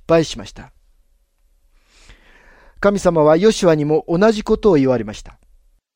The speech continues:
神様は彼に、その地は彼らの目の前にあり、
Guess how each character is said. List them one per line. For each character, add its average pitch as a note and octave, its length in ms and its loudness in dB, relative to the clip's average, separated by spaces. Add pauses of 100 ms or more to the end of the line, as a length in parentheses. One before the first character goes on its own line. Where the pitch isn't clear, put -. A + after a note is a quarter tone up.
(500)
神 G3+ 200 -2
様 D3+ 260 0
は D3+ 100 2
彼 E3+ 280 2
に、 G3 280 -4 (220)
そ G#3 180 -2
の G3+ 120 0
地 - 200 -4
は C3 280 2 (260)
彼 A#3+ 240 4
ら F3 140 2
の D3+ 160 0
目 D#3 180 2
の A3 160 2
前 A3+ 240 2
に D3 160 0
あ C3+ 100 0
り、 G#2 220 -10